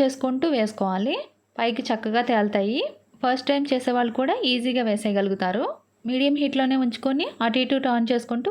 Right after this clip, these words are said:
కొంచెం కలర్ వస్తే చాలు, మరీ ఎక్కువ ఫ్రై అవ్వనవసరం లేదు. ఇవి ఫాస్ట్గానే అయిపోతాయి.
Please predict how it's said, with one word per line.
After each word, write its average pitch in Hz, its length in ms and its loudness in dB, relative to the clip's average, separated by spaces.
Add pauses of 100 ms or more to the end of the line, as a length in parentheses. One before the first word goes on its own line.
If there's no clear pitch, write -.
(120)
కొంచెం 277 360 0
కలర్ 240 280 2
వస్తే 240 260 -4
చాలు, 214 260 2 (260)
మరీ 226 180 2 (140)
ఎక్కువ 254 240 -2 (300)
ఫ్రై 226 160 2 (120)
అవ్వనవసరం 220 520 0
లేదు. 190 200 0 (380)
ఇవి 269 220 0
ఫాస్ట్గానే 254 600 2
అయిపోతాయి. 233 520 0